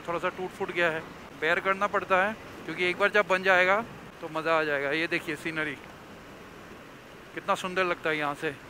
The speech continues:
इधर भी green, उधर भी green पहाड़ियाँ। और ये stretch पे मैंने, याद है, एस थाउजेंड को बहुत भगाया था,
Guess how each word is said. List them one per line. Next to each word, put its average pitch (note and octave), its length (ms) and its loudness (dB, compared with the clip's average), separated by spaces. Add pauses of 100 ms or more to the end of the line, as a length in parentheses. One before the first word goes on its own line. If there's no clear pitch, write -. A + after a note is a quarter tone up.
(400)
इधर E3+ 220 2
भी F3+ 120 2
green, F3+ 300 -6 (120)
उधर D#3+ 200 -2
भी E3+ 100 -4
green E3 240 -4
पहाड़ियाँ। D#3 420 0 (540)
और D3 100 -6
ये D#3+ 160 0
stretch - 360 -2
पे F#3 120 0
मैंने, F3 260 0
याद E3+ 260 4
है, F3 60 4 (120)
एस D3+ 140 -2
थाउजेंड E3+ 240 -2
को F3 80 -4
बहुत D#3+ 220 0
भगाया D3 280 0
था, C#3 140 -4